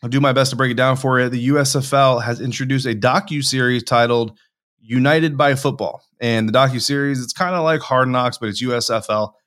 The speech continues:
and it gives fans a behind-the-scenes look at what happens in the new league during its inaugural season. Well, with just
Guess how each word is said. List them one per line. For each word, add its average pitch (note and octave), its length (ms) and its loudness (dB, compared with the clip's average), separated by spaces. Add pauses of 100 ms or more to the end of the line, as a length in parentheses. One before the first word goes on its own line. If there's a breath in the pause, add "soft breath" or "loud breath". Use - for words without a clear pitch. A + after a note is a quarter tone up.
(200)
and A#2+ 80 -4
it A2 120 -2
gives C#3+ 240 -2
fans B2 280 -2
a A#2 60 0
behind-the-scenes A#2+ 840 0
look A2 280 -2
at - 20 -2
what G2+ 160 -2
happens G#2+ 460 -4
in C3 180 0
the D3 60 0
new C#3 200 2
league A#2 360 0 (360)
during B2+ 320 2
its A2+ 200 -2
inaugural G#2+ 560 0
season. A2 480 0
Well, A2 320 2 (760)
with A2 120 -8
just - 360 2